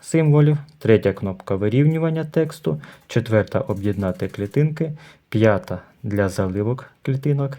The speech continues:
І остання, щоб встановити межі клітинок, тому що межі ще не встановлені. Так, отже, зараз встановимо межі. Обираємо, натискаємо ось сюди, щоб всі межі встановити.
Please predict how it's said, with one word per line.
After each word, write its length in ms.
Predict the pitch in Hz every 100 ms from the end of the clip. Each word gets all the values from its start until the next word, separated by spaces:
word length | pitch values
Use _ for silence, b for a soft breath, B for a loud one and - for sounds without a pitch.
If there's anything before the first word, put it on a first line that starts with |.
| - -
І 120 | 110
остання, 520 | 101 - 127 147 139 139 B B -
щоб 240 | - 143
встановити 680 | 139 - 104 101 104 131 107
межі 300 | 98 95 104
клітинок, 540 | - 95 - 82 - _ -
тому 240 | 101 101
що 160 | - 95
межі 420 | 101 143 143 90
ще 220 | - 113
не 140 | 104 110
встановлені. 800 | - 117 104 85 82 82 87 90 B B B B -
Так, 300 | - - - _
отже, 300 | 107 92 90
зараз 300 | 87 95 90
встановимо 600 | - - 95 92 92 92
межі. 480 | 90 90 82 - 143 147 _ - 101
Обираємо, 720 | 92 90 101 127 151 170 170 B B B _ -
натискаємо 640 | - 131 - 143 139 110
ось 160 | 104 -
сюди, 220 | 101 110
щоб 200 | 127 107 -
всі 200 | - 107
межі 260 | 92 85 85
встановити. 640 | - 90 90 87 - -